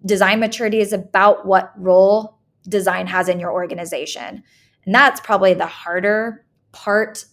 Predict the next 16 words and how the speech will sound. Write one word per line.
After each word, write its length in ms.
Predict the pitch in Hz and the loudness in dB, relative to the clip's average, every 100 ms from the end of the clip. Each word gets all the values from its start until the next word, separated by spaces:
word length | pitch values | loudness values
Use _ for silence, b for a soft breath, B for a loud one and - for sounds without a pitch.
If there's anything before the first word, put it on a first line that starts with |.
| - | -10
to, 340 | 226 208 196 | -4 -4 -4
to 200 | 196 220 | -6 -8
reach. 480 | 202 226 226 226 - 196 | -4 -2 -2 -6 -10 -4
Um, 380 | 190 175 170 - | -2 -4 -8 -12
it's 140 | 190 | -8
about 400 | 196 202 202 - | 0 4 4 2
relationships 840 | 196 - 277 - 226 220 254 254 | -4 -2 -4 -6 -6 -6 -6 -4
and 140 | 202 180 | -6 -4
not 220 | 180 175 | -6 -8
just 160 | 180 190 | -10 -6
about 280 | 190 185 | -4 -4
technologies. 880 | - - 185 185 202 214 233 233 226 - b b b | -8 -14 -6 -4 -2 -4 -6 -6 -10 -18 b b b
You 160 | - 202 | -8 -2
really 240 | 208 226 | 2 2
do 180 | 196 208 | 0 -2
need 540 | 185 180 196 202 208 | -2 -2 0 0 -2